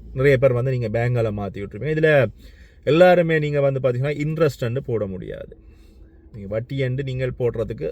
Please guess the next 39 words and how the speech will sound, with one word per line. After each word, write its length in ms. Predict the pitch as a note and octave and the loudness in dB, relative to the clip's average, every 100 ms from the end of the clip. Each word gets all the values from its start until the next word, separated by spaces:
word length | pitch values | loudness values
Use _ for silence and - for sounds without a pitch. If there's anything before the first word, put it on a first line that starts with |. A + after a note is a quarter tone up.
| - | -8
காசு 280 | C3 B2+ B2 | -8 -8 -6
தந்தவங்க 360 | B2 C3 B2 | -2 -2 0
வந்து 140 | A#2 C3+ | -2 -4
விரும்ப 220 | B2 A2+ | -4 -4
மாட்டோம். 360 | G#2 G2 - - - - - | -6 -8 -10 -16 -20 -20 -8
நீங்க 180 | D3+ - | -4 -2
அமி, 240 | D#3+ D#3+ G3 | 0 2 2
அதாவது 400 | A#2 C3+ C3+ C#3+ C#3 | 0 4 6 6 4
வந்து 220 | C3 D#3 | 2 0
நீங்கள் 260 | D3+ C#3+ | 0 0
தனக்கு 280 | A#2+ C3+ C3+ | 2 0 0
வந்து 180 | C3 C#3+ | 0 0
நட்பு 280 | D3+ D#3 G3 | 0 2 2
ரீதியில 340 | F#3 D3 C#3+ | 4 2 2
தந்த 300 | B2+ A#2+ A2+ | 0 0 -2
நீங்கள், 260 | A2 G#2 C#3 | -2 -4 -4
அதாவது 260 | D#3+ D#3+ D3+ | 0 0 2
உதவியாக 500 | E3+ E3+ E3+ D3+ C3+ | 2 4 4 4 2
தந்த 280 | C3 B2 | 0 0
நீங்கன்னு 340 | A#2 A2+ A2 G#2 | -4 -4 -6 -6
சொல்லி 320 | A2 G#2 C#3 D#3 C#3 A#2+ | -6 -4 -2 -2 -2 -2
சொல்ல 260 | - A#2 A2 | -6 -6 -4
சொல்லி 240 | G#2+ A#2 | -6 -6
சொல்லுவாங்க. 380 | B2+ G#2+ F#2+ - - - - - - - | -6 -6 -8 -10 -18 -20 -20 -20 -20 -12
இப்ப 160 | - | -4
வெளிநாட்டுல 460 | A2 C#3+ D#3+ D3+ D3+ | 0 2 2 4 6
இருப்பவர்களுக்கு 880 | C#3+ B2+ B2+ A#2 A#2+ G#2 - - D2 - - - - - - - - - | 6 4 2 2 0 -4 -8 -8 -8 -8 -14 -20 -20 -20 -20 -20 -20 -2
உதவியாக 580 | B2+ F3 F3 E3+ D#3 D#3 | 4 4 4 2 2 -2
நாங்கள் 360 | C#3 C#3 C#3+ C3+ | -2 -2 -2 -2
தொடர்ச்சியாக 540 | C#3 C#3+ - D3+ D3 | -2 -2 -2 2 2
ஒவ்வொரு 260 | C#3+ D3 C#3+ | 2 2 2
மாசம் 400 | C#3 C3 C#3 B2 | -2 -2 -4 -4
கொடுக்குறோம்னு 460 | B2 B2 A#2+ G#2+ | -6 -4 -6 -6
சொன்னா, 160 | A#2 C#3+ | -8 -8
எங்களுடைய 300 | C#3+ C#3+ B2+ | -6 -2 -2
மாச 260 | B2+ C3+ C3 | -2 -2 -2
வருமானம் 460 | A#2+ B2 B2 A#2 A2+ | -2 -2 -4 -6 -6
எவ்வளவு 320 | A2 A2 G#2+ | -4 -2 0
வருது, 340 | A2 A#2 C#3+ | 0 0 0